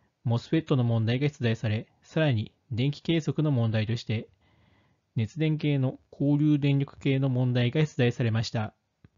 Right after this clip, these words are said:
次に、今まで電形二種の問題を百問以上解説した経験をもとに感じた問題の難易度を、簡単、やや簡単、普通、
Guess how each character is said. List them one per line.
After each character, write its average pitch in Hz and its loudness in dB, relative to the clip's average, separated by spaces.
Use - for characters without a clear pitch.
次 135 4
に、 104 0
今 131 4
ま 160 4
で 107 -4
電 139 0
形 160 0
二 165 2
種 139 -2
の - 2
問 113 0
題 107 0
を 107 -6
百 - -4
問 151 4
以 156 4
上 135 2
解 123 -2
説 - -6
し - -6
た 113 -4
経 131 0
験 139 2
を 131 2
も 131 0
と 156 -2
に 143 2
感 120 0
じ 104 -6
た 113 -4
問 127 0
題 156 2
の 151 4
難 147 4
易 139 2
度 107 -2
を、 - -8
簡 135 0
単、 123 -2
や 139 2
や 147 2
簡 113 -2
単、 110 -4
普 117 -4
通、 113 -2